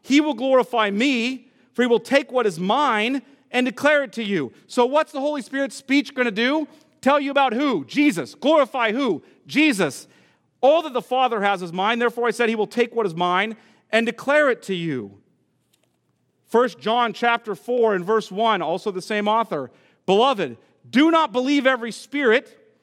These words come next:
but test the spirits to see whether they're from God,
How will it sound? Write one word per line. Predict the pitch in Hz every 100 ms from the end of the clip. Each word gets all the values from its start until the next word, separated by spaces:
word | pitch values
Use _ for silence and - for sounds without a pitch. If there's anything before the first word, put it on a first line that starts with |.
| _ _ _ _
but | 247 240 -
test | 302 339 -
the | 240
spirits | - - 226 233
to | 226
see | - 269
whether | 262 247
they're | 254
from | - 233
God, | 156 247 240 202 202